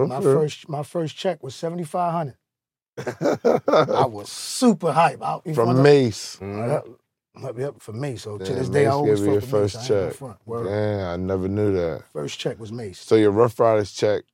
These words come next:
Speaker 2: how much was that?
Speaker 1: That was twenty thousand.
Speaker 2: Damn, okay.
Speaker 1: Yeah.
Speaker 3: What, what year was that? Like,
Speaker 1: I was with
Speaker 3: mid nineties?
Speaker 1: I, I, I was with them in ninety-seven.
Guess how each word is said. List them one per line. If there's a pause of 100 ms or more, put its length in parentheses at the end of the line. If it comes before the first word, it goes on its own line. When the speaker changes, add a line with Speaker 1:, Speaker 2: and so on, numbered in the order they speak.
Speaker 2:
how
much
was
that? (840)
Speaker 1:
That
was
twenty
thousand. (600)
Speaker 2:
Damn,
okay. (240)
Speaker 1:
Yeah.
Speaker 3:
What,
what
year
was
that?
Like, (320)
Speaker 1:
I
was
with
Speaker 3:
mid
nineties?
Speaker 1:
I,
I,
I
was
with
them
in
ninety-seven.